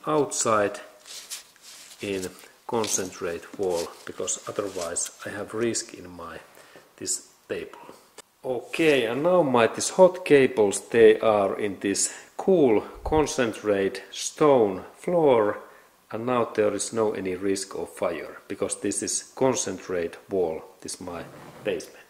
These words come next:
Okay, and that's kind of, uh, warning message information that what happens if I connect plus cable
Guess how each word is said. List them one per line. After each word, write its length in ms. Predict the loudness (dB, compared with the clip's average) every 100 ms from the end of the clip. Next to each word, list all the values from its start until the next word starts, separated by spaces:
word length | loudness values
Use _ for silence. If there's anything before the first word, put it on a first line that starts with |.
| -20 _ _ _ _ -20 -20 -20 -10 -8
Okay, 500 | -6 0 2 2 -4
and 120 | -6 2
that's 440 | 2 4 -4 -4
kind 360 | -2 2 2 2
of, 380 | 4 4 2 0
uh, 260 | 2 0 -4 -14 -20 -4
warning 520 | 0 2 2 -2 -4 -10 -18 -2
message 560 | 0 0 -2 -6 -8 -8
information 800 | -6 -6 -6 -2 -2 -2 -4 -8 -18 -20 _ -10
that 200 | -8 -2
what 200 | -2 0
happens 520 | -2 0 -2 -2 -4 -6
if 260 | -8 -6 -6
I 140 | -8
connect 580 | -6 -4 -2 -4 -8 -20 _ -4
plus 300 | -2 -2 -4
cable 640 | -4 -4 -4 -4 -2